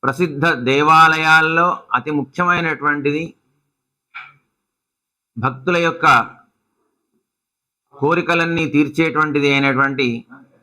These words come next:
క్షేత్రం శ్రీ మహాసరస్వతి క్షేత్రం. ఇది సిద్దిపేట నుండి కరీంనగర్ వెళ్ళే మార్గంలో అనంతసాగర్ అనేటువంటి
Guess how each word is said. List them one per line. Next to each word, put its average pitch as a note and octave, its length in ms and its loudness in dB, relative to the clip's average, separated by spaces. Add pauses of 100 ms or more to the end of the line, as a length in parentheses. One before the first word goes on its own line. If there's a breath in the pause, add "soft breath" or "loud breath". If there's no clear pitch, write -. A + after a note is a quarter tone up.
(260)
క్షేత్రం D#3 760 -4 (560)
శ్రీ C#3 180 0
మహాసరస్వతి C3+ 760 0
క్షేత్రం. B2+ 640 -4 (600)
ఇది B2 400 -2 (640)
సిద్దిపేట D#3 420 -2
నుండి D3 560 -2 (160)
కరీంనగర్ D3+ 460 -2
వెళ్ళే C#3 240 2
మార్గంలో C3 760 0 (2250)
అనంతసాగర్ C#3+ 800 2
అనేటువంటి B2 600 -2